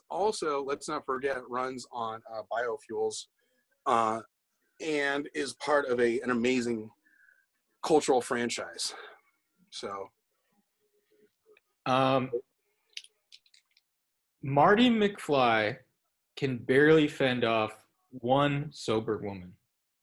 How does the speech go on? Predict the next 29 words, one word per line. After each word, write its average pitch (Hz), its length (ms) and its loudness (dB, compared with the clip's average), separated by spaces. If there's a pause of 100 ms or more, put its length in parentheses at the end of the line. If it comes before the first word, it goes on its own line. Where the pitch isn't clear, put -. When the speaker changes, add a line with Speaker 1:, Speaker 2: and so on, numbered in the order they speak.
(420)
Speaker 2:
He, 170 200 -2
like, 180 260 6
literally 185 480 8
almost 147 600 2
bangs 127 280 0
his 120 160 -4
own 117 180 -2
mom, 104 300 -4 (380)
whereas 120 680 0 (880)
a 120 60 -4
bunch 135 420 -2
of, 143 140 -2
a 117 60 -6
pack 143 460 -2
of 143 120 -4
raver 131 340 0
babes, 170 680 -2 (1200)
you 117 120 -6
know, 101 240 -6 (960)
like, 143 120 0
he's 233 160 0
got 269 180 6
a 170 60 6
hot 160 260 4
girlfriend, 123 420 0
but 110 80 -6
he's 156 200 0
not 185 320 0
that 127 380 2